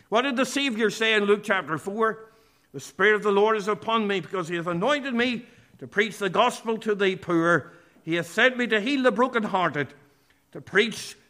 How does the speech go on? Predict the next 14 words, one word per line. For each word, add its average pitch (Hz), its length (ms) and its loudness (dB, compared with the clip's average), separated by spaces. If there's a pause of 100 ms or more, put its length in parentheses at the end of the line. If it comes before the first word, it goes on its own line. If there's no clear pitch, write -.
(240)
deliverance 214 800 2 (520)
to 185 80 -16
the 180 120 -8
captives." - 800 -2 (800)
And 135 100 -12
the 156 120 0
Lord 269 480 8 (100)
has 233 240 -2
come 180 540 2 (500)
to 131 100 -20
set 190 360 2 (500)
the 120 80 -20
prisoner 170 720 -4 (440)
free. 151 520 -6